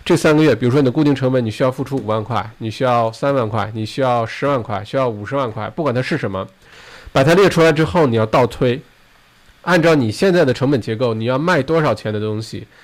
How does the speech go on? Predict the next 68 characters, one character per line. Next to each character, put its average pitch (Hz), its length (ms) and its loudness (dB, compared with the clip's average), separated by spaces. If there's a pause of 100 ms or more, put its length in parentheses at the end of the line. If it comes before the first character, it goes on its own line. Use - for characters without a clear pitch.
(160)
能 135 320 2
够 135 300 2 (160)
break 135 200 4
even， 135 360 2 (220)
能 123 180 0
够 135 80 2
刚 165 280 2
好 113 140 0
持 - 220 -6
平， 95 280 -6 (280)
就 120 120 -8
能 110 280 0
一 156 100 -2
直 147 80 0
活 117 220 -2
下 151 100 0
去。 107 240 -8 (480)
你 123 60 2
卖 165 200 4
多 175 200 4
少 143 200 2
东 120 220 2
西 104 380 -4
能 120 240 -2
够 131 400 2
盈 120 260 0
利， 165 180 0 (340)
你 123 140 2 (160)
卖 180 300 2
了 139 80 4
多 185 140 4
少 160 100 4
东 127 160 2
西 131 160 -2
能 113 180 0
把 127 120 0
这 104 100 -4
cover， 131 560 0
这 - 100 -8
个 120 140 -4
固 151 140 -2
定 135 120 2
成 127 160 -4
本 113 120 -2
cover 143 260 -2
掉。 160 240 -2 (320)
这 147 100 0
样 139 60 4
的 135 80 2
话 143 160 2
呢， 117 260 2
比 - 80 -8
如 113 120 0
说 143 180 2
你 113 240 -2
看 135 220 -2
一 - 20 0
下 117 240 -2
你 107 160 -10
的 117 60 -6
现 143 200 -4
金 135 200 -4
现 139 120 -6
在 127 80 -2
有 110 80 -2
几 107 140 -10
万 104 160 -4
块， 110 240 -10